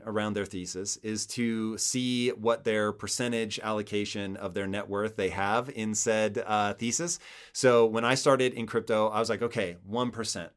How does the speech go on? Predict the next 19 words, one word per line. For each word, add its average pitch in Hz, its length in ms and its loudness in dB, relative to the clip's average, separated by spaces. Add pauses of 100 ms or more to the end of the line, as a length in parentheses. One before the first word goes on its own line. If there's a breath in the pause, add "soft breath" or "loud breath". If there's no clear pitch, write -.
(180)
Uh, 98 160 -10
I'll, 98 360 -4
I'll 98 120 0
get 113 180 -4
to 143 60 -6
one 147 180 2
percent. 139 640 -2
I 107 100 -2
just 107 300 -4
don't 139 100 6
wanna 135 140 0
be 131 100 0
a 123 60 4
fool. 120 400 2
It's 107 140 -2
sort 117 180 0
of 107 120 -2
schmuck 113 360 -4
insurance." 92 460 -10